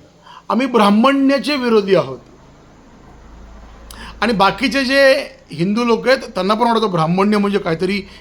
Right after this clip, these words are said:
एक खतरनाक गोष्ट आहे बाबा, किंवा वाईट गोष्ट आहे बाबा, आणि ह्याचा विरोध केला पाहिजे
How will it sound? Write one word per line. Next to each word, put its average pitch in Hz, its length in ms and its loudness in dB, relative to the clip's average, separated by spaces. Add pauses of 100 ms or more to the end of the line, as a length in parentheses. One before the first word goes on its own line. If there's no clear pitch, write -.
(120)
एक 175 200 -6
खतरनाक 175 440 -2
गोष्ट 156 320 -10
आहे 160 80 -4
बाबा, 147 300 -6 (240)
किंवा 202 160 0
वाईट 175 280 2
गोष्ट 165 300 -6
आहे 160 120 -8
बाबा, 143 320 -10 (420)
आणि 185 320 -2 (180)
ह्याचा 185 260 2
विरोध 208 300 2
केला 170 260 -2
पाहिजे 147 500 -10